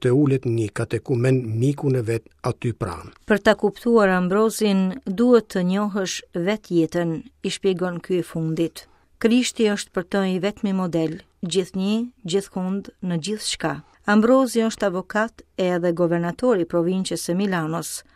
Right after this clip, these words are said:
Speaker 2: Po donte, do të kishte bërë karrierë të shkëlqyer politike, e sot do të ishte një nga personalitetet më të fuqishme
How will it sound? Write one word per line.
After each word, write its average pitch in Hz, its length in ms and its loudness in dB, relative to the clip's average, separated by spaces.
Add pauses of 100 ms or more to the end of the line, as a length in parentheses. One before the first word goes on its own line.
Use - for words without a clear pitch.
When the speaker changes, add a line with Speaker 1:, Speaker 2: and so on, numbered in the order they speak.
(160)
Speaker 2:
Po 208 140 0
donte, 196 680 2
do 175 120 -4
të - 80 -6
kishte 180 300 -4
bërë 175 260 0
karrierë 175 420 0
të - 100 -8
shkëlqyer 202 500 2
politike, 170 840 -2
e 185 100 -2
sot 233 360 -2
do 233 100 2
të 233 160 -4
ishte 214 400 0
një 190 320 0
nga 202 160 -2
personalitetet 185 880 -4
më 196 140 -2
të - 120 -16
fuqishme 220 680 -4